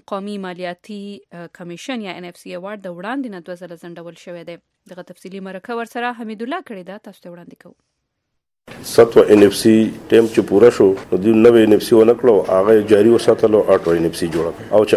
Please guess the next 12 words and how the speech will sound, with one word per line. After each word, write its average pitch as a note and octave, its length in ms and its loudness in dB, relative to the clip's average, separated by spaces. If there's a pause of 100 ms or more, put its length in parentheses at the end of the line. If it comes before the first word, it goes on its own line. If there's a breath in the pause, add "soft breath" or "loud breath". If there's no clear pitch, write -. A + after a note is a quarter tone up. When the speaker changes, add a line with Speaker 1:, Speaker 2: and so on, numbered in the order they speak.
(140)
Speaker 2:
اټوه D#3 300 4
پوره B2 260 6
شوه، G#2+ 360 4 (100)
بار C#3+ 320 6
بار B2+ 240 4
پریشر، B2 400 4 (100)
کوشش G#2+ 420 2 (420)
او G#2 40 6 (140)
د - 20 6
هغې G#2+ 200 4 (120)
باوجود G#2+ 500 2 (140)
حکومت F#2+ 580 0